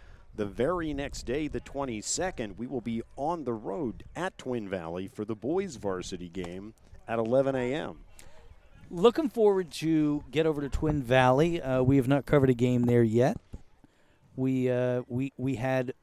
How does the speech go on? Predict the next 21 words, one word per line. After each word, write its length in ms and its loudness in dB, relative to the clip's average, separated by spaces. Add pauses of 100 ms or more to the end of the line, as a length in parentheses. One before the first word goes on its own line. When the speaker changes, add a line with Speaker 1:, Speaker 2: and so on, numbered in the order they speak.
Speaker 2:
a 100 2
lot 540 0
of 100 -10
great 240 -6
contact 680 -10 (400)
during 240 -2
basketball 720 -2
season 580 -6 (680)
with 260 -2 (220)
their 520 -2 (720)
A 240 0
D, 460 -4 (100)
Taylor. 800 -2 (420)
Oh, 220 -6 (120)
darn 300 -4
it! 140 -6 (280)
Can't 220 -8
pull 160 -6
her 80 -4
name 260 -6
out. 260 -8